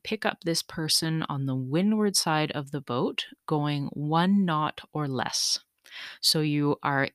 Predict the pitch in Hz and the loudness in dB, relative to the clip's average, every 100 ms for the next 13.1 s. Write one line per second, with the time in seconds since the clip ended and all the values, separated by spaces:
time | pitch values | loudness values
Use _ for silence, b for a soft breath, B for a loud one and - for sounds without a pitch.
0 | 170 190 214 214 208 143 - - 202 - | 0 2 4 4 0 -2 -10 -2 -2 0
1 | - 185 147 160 151 151 139 139 151 - | -2 0 0 0 0 -2 -2 0 0 -2
2 | - - 151 156 - 165 160 143 131 139 | -10 -6 -2 0 0 -4 -6 -4 -2 2
3 | 175 190 - - - - 151 147 147 - | 4 4 0 -2 -2 -2 -2 0 -2 -4
4 | 135 - - - 151 147 143 143 B B | -4 -2 0 0 0 2 0 -2 B B
5 | B 165 165 - - 127 - - - - | B 0 0 0 -2 -2 -6 -12 -12 -4
6 | - - - - B B B B B 156 | -4 -4 -10 -16 B B B B B -4
7 | - 170 208 233 190 160 147 143 139 143 | -2 0 2 4 2 2 2 2 0 0
8 | 156 151 156 160 160 - 143 139 131 - | 2 4 6 4 2 0 0 2 0 -2
9 | - 156 139 147 143 156 151 - 143 - | -2 -2 -2 -2 -4 -4 -6 -4 -6 -6
10 | - 165 156 147 135 123 - 127 117 - | -2 2 2 2 0 0 -2 -4 -4 -4
11 | - 143 131 131 - 127 - 143 139 139 | -4 -2 -4 -4 -6 0 2 2 2 0
12 | 131 123 127 135 135 _ 147 - 156 135 | 0 -2 -4 -8 -10 _ -4 -2 -2 0